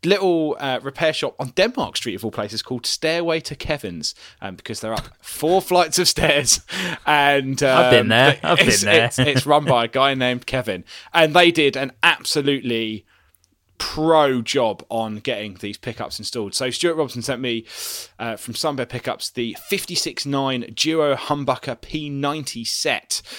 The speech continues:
Speaker 1: um, for my Nick Huber. And the reason I wanted new pickups for the Nick Huber is the guitar plays amazingly, set up absolutely perfectly. I mean, even the guys at the repair shop were like, "You can tell this is, like, an absolutely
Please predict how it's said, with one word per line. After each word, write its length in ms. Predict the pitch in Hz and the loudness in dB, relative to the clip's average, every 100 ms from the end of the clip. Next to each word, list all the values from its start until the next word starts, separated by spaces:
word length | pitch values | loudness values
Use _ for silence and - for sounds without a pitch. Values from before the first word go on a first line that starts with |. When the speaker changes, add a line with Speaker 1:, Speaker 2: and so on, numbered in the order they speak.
| - - | -18 -6
Speaker 1:
um, 280 | 131 123 113 | -4 -4 -4
for 300 | - 127 123 | -2 -2 -2
my 200 | 117 113 | -4 -4
Nick 240 | 113 - | -4 -6
Huber. 460 | - 135 120 98 - | -6 -6 -4 -6 -6
And 240 | 120 117 | -8 -8
the 180 | 110 127 | -8 -8
reason 520 | 123 180 180 143 131 | -4 -2 -2 -2 -4
I 100 | 123 | -4
wanted 400 | 127 123 95 110 | -6 -6 -8 -8
new 100 | 113 | -10
pickups 360 | - 104 - - | -10 -14 -14 -14
for 120 | - | -14
the 80 | 98 | -12
Nick 180 | 98 - | -12 -10
Huber 280 | 110 101 | -10 -8
is 300 | 95 98 90 - _ _ _ _ _ _ - _ _ - | -8 -10 -12 -16 _ _ _ _ _ _ -20 _ _ -12
the 80 | |
guitar 220 | 117 185 165 | 0 2 4
plays 260 | 180 180 | 4 2
amazingly, 720 | 160 160 143 147 147 143 139 - - _ | 2 0 0 -2 0 0 -2 -8 -20 _
set 280 | - 190 139 | -2 0 0
up 180 | 135 - | -2 -2
absolutely 400 | 151 - 147 127 | -2 -4 -8 -4
perfectly. 540 | 143 127 - 123 113 | -2 -2 -4 -2 -2
I 80 | 127 | -2
mean, 320 | 131 123 123 117 | -4 -2 -4 -2
even 400 | 165 135 131 113 - | -2 -2 -4 -6 -6
the 100 | 120 | -4
guys 320 | 123 120 110 | 0 0 0
at 60 | 110 | -6
the 60 | |
repair 240 | 110 110 110 | -8 -6 -6
shop 200 | - - | -8 -10
were 60 | 101 | -8
like, 320 | 95 95 - _ _ | -8 -10 -16 _ _
"You 140 | 123 | -10
can 160 | 113 117 | -10 -10
tell 300 | 123 107 90 | -8 -8 -8
this 200 | 101 - | -10 -10
is, 200 | 90 - | -10 -8
like, 300 | 90 90 - _ _ - | -10 -10 -18 _ _ -18
an 120 | 107 _ - | -18 _ -14
absolutely 960 | 113 - - 107 107 - 98 92 90 | -14 -12 -12 -8 -10 -10 -12 -12 -14